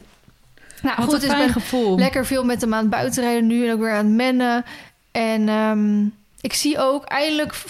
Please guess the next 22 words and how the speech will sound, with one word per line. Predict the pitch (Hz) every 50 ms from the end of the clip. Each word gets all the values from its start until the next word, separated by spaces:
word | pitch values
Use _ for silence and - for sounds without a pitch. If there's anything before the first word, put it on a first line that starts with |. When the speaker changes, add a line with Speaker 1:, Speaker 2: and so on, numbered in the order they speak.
| - -
Speaker 1:
vandaag | 247 240 233 208 233 247 277 302 - -
zag | - 254 - 269
ik, | 240 - - - _ _ -
maar | - 240 226 226 214
goed, | - - 233 214 - -
ik | - 226 -
zie | - 233 226
hem | 220 -
elke | 220 220 - 240
dag | 220 208 -
en | 214
dat | 202 196
is | -
moeilijk. | 220 220 220 214 196 190 185 214 - - -
Speaker 2:
Ja, | 208 196 190 185 185
Speaker 1:
Dat | 185 185
ik | 185
Speaker 2:
dat, | 190 196
Speaker 1:
dacht, | 240 240 208 -
Speaker 2:
dat | 190 190 - -
ken | - 190 175 180
ik. | 180 175 170 - -